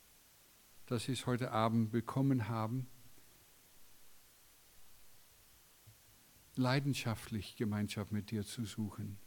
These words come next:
weil sie merken, wie sehr gewaltig deine Liebe für sie ist. Und sie diese Liebe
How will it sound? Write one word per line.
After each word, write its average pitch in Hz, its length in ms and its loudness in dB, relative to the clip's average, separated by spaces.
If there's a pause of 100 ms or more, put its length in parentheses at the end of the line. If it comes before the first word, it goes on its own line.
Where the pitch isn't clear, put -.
(920)
weil 120 160 6
sie 117 140 8
merken, 117 500 8
wie 113 120 4
sehr 113 240 2
gewaltig 107 600 0
deine 110 240 0
Liebe 117 360 2
für 110 180 -4
sie 101 220 -4
ist. - 680 -8 (540)
Und 113 140 4
sie 143 260 2
diese 131 360 2
Liebe 131 540 0